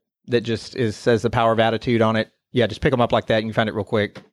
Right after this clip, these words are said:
Just glance. If you don't find it real fast, it's not in that stack. Just go to another one.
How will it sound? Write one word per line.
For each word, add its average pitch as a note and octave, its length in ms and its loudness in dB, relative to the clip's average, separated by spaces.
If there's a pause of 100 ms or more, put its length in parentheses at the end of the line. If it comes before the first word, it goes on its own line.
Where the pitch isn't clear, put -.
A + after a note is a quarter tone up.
(100)
Just F3 160 2
glance. C#3 340 2
If A#2 100 -2
you C#3 60 4
don't B2+ 140 2
find A#2 180 2
it - 60 -4
real A2+ 120 2
fast, A2 300 0
it's A#2 120 -2
not A2 140 2
in G#2+ 100 0
that G#2 120 -2
stack. G#2+ 400 0 (140)
Just - 220 -8
go B2 100 6
to A2+ 80 4
another G#2+ 220 2
one. G#2+ 180 0